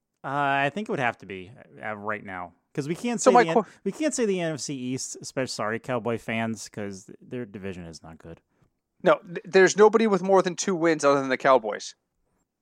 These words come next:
Speaker 2: You have one team over five hundred. There's no chance.
Speaker 1: Right.
Speaker 2: I can, I can give you that.
Speaker 1: <clears throat>
Speaker 2: But, so let's go to the A F C. So then, better division, the A F C North or the A F C West?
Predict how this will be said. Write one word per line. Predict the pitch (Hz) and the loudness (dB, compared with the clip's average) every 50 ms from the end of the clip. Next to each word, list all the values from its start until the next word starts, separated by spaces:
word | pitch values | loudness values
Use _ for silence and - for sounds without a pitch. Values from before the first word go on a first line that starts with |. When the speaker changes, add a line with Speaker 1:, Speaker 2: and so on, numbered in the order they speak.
| _ _ _ _ _ _ | _ _ _ _ _ _
Speaker 2:
You | - 170 170 | -2 0 2
have | 175 196 185 135 135 | 4 2 2 0 -2
one | 135 147 175 196 156 190 | 4 6 6 6 6 2
team | - 208 226 220 196 | 0 0 2 4 4
over | 190 175 185 | 4 4 4
five | 170 - 170 156 156 | 6 6 6 6 6
hundred. | 156 160 147 135 123 117 | 6 4 2 2 0 0
There's | 135 135 135 117 123 | 2 0 0 0 -4
no | 127 131 143 156 165 165 | -12 0 2 4 4 4
chance. | 160 - - 151 131 113 107 - - - - - _ _ _ _ _ _ | 2 0 -4 -2 -2 -2 -4 -4 -6 -8 -8 -10 _ _ _ _ _ _
Speaker 1:
Right. | - 104 98 92 - _ _ _ _ - | -14 -12 -12 -12 -14 _ _ _ _ -2
Speaker 2:
I | - 147 | 0 0
can, | 139 147 147 131 | 0 0 -4 -2
I | - 151 135 | -2 -2 -2
can | - 147 | -2 -4
give | 131 135 123 | -6 -4 -2
you | 123 117 | 0 2
that. | 113 104 101 - _ _ _ _ _ - | 2 0 0 -4 _ _ _ _ _ -20
Speaker 1:
<clears throat> | - - - - 110 - - _ _ _ _ _ | -18 -14 -12 -12 -12 -14 -16 _ _ _ _ _
Speaker 2:
But, | - 208 196 - - 208 190 | 4 4 4 4 0 -2 2
so | - 233 | 6 6
let's | 233 226 - | 6 6 6
go | - | 6
to | 262 | 6
the | 247 233 226 | 6 8 8
A | 226 226 | 8 6
F | 208 | 6
C. | - - 262 | 4 0 0
So | 214 - 233 | 2 2 4
then, | 214 226 226 214 - - - 185 135 _ | 6 6 4 4 0 -8 -14 -14 0 _
better | - 196 233 294 311 | 4 6 6 4 4
division, | 240 254 196 214 277 262 202 151 117 | 2 2 4 4 4 4 2 0 -2
the | 113 - - | -2 -6 0
A | 160 160 190 | 2 2 2
F | 202 180 | 2 2
C | - - - 220 202 | 0 -4 -4 -4 -4
North | 160 147 139 139 151 208 339 - - - - _ _ _ _ - | -4 -2 2 2 4 4 2 0 -4 -12 -20 _ _ _ _ -6
or | 160 | -2
the | 160 180 180 170 | 0 0 0 0
A | 160 180 208 | 2 2 2
F | 220 202 | 2 2
C | - - - 226 214 | 0 -2 -2 -4 -6
West? | 185 156 135 139 190 269 262 - - - - - - - - | -4 -2 0 4 4 4 4 2 0 -2 -2 -2 -4 -8 -14